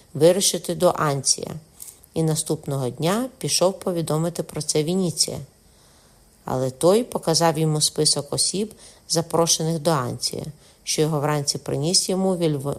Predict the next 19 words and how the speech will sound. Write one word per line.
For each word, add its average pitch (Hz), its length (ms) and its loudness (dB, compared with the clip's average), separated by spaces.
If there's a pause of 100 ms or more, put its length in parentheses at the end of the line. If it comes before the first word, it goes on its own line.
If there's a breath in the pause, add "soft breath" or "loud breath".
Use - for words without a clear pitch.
(120)
вільновідпущеник 151 1120 -2
імператора. 151 680 -6 (1120 loud breath)
«Є 180 300 6
в 170 40 2
ньому 180 400 4
моє 170 400 4
ім'я», — 160 520 2 (280)
сказав, — 135 580 -2 (520 soft breath)
«і 151 140 -4
є 160 260 4
і 175 60 2
твоє. 156 600 2 (920 soft breath)
Повернувшись, 175 760 4
застанеш 170 580 4
такий 160 280 -4
самий 165 380 0
список 160 500 -2
у 165 60 -4
себе». - 400 -2